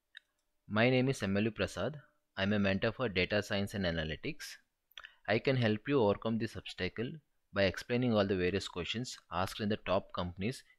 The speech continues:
which are readily available at the LeetCode platform. All my core solutions for these questions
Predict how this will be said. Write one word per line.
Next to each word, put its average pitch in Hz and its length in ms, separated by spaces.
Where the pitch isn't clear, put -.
which 101 180
are 110 120
readily 107 440
available 95 420
at 82 140
the 113 80
LeetCode 95 420
platform. 85 520
All 117 220
my 143 180
core 110 260
solutions 113 420
for 117 120
these 101 200
questions - 420